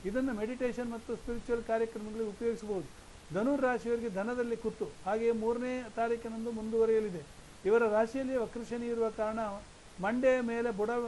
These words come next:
ಬಂಡೆಯನ್ನಿಟ್ಟ ಹಾಗಿದೆ. ಅದೇ ಮಕರದವರಿಗೆ ಚಂದ್ರ, ಕೇತು ಮತ್ತು ಮಂಗಳ ಅಂದರೆ ಮಂಡೆ ಹತ್ತ ಹಾಳು. ಇವರ ತಲೆ ಓಡೋದೇ ಇಲ್ಲ. ಅದೇ ಕುಂಭದವರಿಗೆ ಸಿಕ್ಕಾಪಟ್ಟೆ ಖರ್ಚುಗಳು. ಮೀ-, ಮೀನದವರಿಗೆ ಲಾಭದಲ್ಲಿ ಏರುಪೇರು ಆಗಲಿಕ್ಕಿದೆ. ಮೇಷದವರಿಗೆ ವೃತ್ತಿಯ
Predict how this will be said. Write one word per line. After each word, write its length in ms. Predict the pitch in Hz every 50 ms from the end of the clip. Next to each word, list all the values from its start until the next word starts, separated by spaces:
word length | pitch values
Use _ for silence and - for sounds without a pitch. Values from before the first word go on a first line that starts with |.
| 220 196 170
ಬಂಡೆಯನ್ನಿಟ್ಟ 580 | 196 214 233 247 247 247 233 233 226 226 -
ಹಾಗಿದೆ. 420 | 226 208 214 220 220 214 180 170 - - - -
ಅದೇ 280 | 185 202 214 247 254
ಮಕರದವರಿಗೆ 600 | 240 226 214 208 247 247 247 247 233 233 233 233
ಚಂದ್ರ, 340 | - - 214 220 233 247 233
ಕೇತು 340 | 220 - 233 226 220 226 233
ಮತ್ತು 220 | 226 220 - 220
ಮಂಗಳ 320 | 208 214 214 220 208 196 175 151 - - - - - - -
ಅಂದರೆ 220 | 190 202 226 226
ಮಂಡೆ 300 | 220 202 214 226 233 247
ಹತ್ತ 380 | 226 190 196 196 - - - -
ಹಾಳು. 300 | 269 214 214 220 208 180 - - - - - - -
ಇವರ 200 | 180 202 226 220
ತಲೆ 320 | 214 - 208 208 233 254 254
ಓಡೋದೇ 640 | 240 220 214 226 233 233 226 214 214 220 226 220
ಇಲ್ಲ. 140 | 208 196 185 147 - - - - - - - -
ಅದೇ 160 | 190 202 247 240
ಕುಂಭದವರಿಗೆ 680 | 240 - 247 262 277 254 247 247 240 240 240 233 226
ಸಿಕ್ಕಾಪಟ್ಟೆ 580 | 220 - 220 214 - 254 254 247 233 214 220 226
ಖರ್ಚುಗಳು. 480 | - - 208 208 - 240 208 165 156 - - - - - - - - 170
ಮೀ-, 200 | 208 233 240 226
ಮೀನದವರಿಗೆ 1040 | 190 185 202 240 269 269 269 254 254 254 247 247 240 220 226 226 226 226 226 233
ಲಾಭದಲ್ಲಿ 580 | 208 185 185 220 247 254 247 240 240 233 220 208
ಏರುಪೇರು 420 | 214 226 240 220 220 220 220 220
ಆಗಲಿಕ್ಕಿದೆ. 520 | 214 214 214 214 220 208 - 220 185 175 160 - - - - - -
ಮೇಷದವರಿಗೆ 500 | 185 226 247 - 254 240 240 240 233 233
ವೃತ್ತಿಯ 420 | 226 214 214 202 - 247 240 240